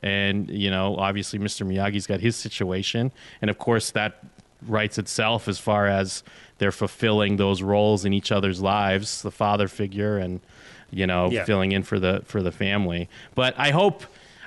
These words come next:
Speaker 1: I hope it's not just someone just made that up and it's on the, uh, <laughs> and it's on the wiki. I assume they'll get into this in one of the movies. Or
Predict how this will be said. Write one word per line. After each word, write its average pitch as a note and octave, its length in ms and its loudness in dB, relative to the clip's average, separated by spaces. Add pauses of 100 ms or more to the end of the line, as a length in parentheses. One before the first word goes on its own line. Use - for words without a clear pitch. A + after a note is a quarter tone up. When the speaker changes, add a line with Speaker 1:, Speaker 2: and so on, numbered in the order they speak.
Speaker 1:
I C3 80 0
hope F3 180 4
it's F3 140 -2
not E3+ 160 4
just C#3 160 0
someone D3+ 240 4
just G#2+ 160 -6
made A#2+ 240 0
that A#2+ 180 2
up C3 240 0 (100)
and A#2 140 2
it's A#2 140 -2
on B2 240 4
the, A2+ 400 2
uh, A2 400 2 (240)
<laughs> - 260 -8
and D3 160 -4
it's - 140 -10
on C#3 180 4
the B2 80 4
wiki. D#3 460 2 (260)
I A#2+ 100 0
assume D3 500 4
they'll D3+ 200 2
get D3 180 0
into D#3+ 260 0
this D#3+ 280 0
in D3 120 0
one D3+ 140 4
of D3+ 60 2
the D3 80 2
movies. D#3+ 460 2
Or A#2+ 180 2